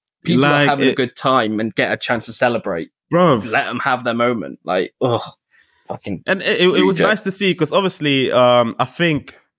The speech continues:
Speaker 2: co-, correct me if I'm wrong, but I think they are the, uh, are they the only professional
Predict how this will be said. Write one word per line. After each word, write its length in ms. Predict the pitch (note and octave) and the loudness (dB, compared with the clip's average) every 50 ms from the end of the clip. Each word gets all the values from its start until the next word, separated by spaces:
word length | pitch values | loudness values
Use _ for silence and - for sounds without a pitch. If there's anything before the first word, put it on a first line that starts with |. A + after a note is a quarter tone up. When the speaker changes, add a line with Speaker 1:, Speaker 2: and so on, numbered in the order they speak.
| _ - | _ -2
Speaker 2:
co-, 160 | - D#3 - | -2 -2 -2
correct 320 | - - D3+ F3 F#3+ - | 0 0 2 2 2 2
me 100 | F#3+ F3 | 2 2
if 140 | D#3+ - - | 2 2 0
I'm 160 | D3 C#3 D3 | 0 2 2
wrong, 200 | D3 C#3 B2+ A#2 G#2+ | 2 2 2 2 0
but 120 | B2 F#2 | 0 0
I 40 | B2 | -2
think 640 | - - - - - G3+ F#3+ D#3+ E3 F3 - - - | -4 -6 -10 -2 0 0 2 2 0 -2 -6 -10 -4
they 220 | - D#3 D#3 E3 E3 | -2 0 2 2 4
are 160 | D#3+ D#3 D3+ | 4 4 2
the, 260 | C3+ C3 C#3+ C#3 C#3 - _ - | 2 0 0 0 0 -2 _ -4
uh, 80 | C#3+ - - | -4 -2 0
are 80 | C#3+ D#3 | -2 0
they 140 | E3+ G#3 G#3+ | 0 0 0
the 200 | G#3 - - - | 0 0 0 2
only 320 | F#3 G3 G3 F#3+ F#3+ F#3 | 2 2 2 2 0 -2
professional 840 | F#3+ - D#3 - - E3+ D#3+ - - E3 D#3+ D#3 D#3 D3+ D3 D3 - | -4 -6 -8 -4 -4 -4 -4 -2 -2 0 2 4 4 2 2 0 -4